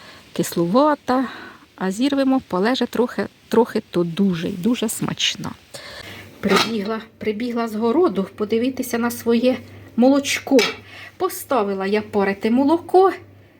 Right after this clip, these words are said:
Любимо ми таке пити. Уже он таке коричневе, можна і виключати. На такому ж молочці,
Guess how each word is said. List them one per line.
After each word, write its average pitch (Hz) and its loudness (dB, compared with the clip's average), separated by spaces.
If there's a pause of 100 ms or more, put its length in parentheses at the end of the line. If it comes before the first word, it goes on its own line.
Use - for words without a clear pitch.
(140)
Любимо 185 -6 (220)
ми 202 -2
таке - -8 (100)
пити. 208 -2 (920)
Уже 202 0 (240)
он 185 -2 (400)
таке - -10 (440)
коричневе, 262 0 (200)
можна 208 0 (500)
і 214 0 (340)
виключати. - -6 (1900)
На 339 8
такому 339 4
ж 262 4
молочці, 285 4